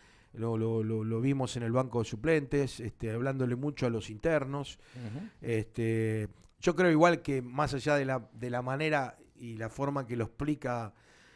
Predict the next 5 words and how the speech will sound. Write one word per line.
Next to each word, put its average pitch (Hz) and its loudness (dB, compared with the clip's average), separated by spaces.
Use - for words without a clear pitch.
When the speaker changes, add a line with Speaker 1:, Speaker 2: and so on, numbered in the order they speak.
Speaker 1:
este, 107 -6
el 120 -8
Colo, 147 4
que, 117 -8
que 107 -6